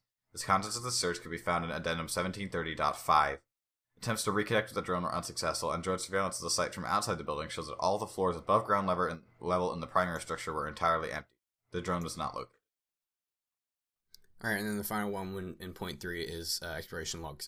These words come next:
Speaker 2: uh, number seven. Initial exploration video log transcript.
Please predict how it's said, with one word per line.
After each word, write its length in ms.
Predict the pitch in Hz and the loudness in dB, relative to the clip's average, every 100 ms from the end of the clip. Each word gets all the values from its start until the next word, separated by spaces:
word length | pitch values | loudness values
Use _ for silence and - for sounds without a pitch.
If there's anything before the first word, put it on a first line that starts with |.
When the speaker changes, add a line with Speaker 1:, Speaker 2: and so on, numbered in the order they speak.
| - | -10
Speaker 2:
uh, 220 | 82 76 | -10 -10
number 180 | 78 71 | -10 -8
seven. 360 | - 78 76 - _ _ _ _ _ _ | -6 -6 -10 -16 _ _ _ _ _ _
Initial 260 | - 120 135 | -2 4 4
exploration 460 | 123 113 110 - 101 | 4 2 2 2 0
video 220 | 101 95 | 2 2
log 160 | 87 | 0
transcript. 580 | - 80 - - 82 - | -2 -4 -4 -6 -10 -12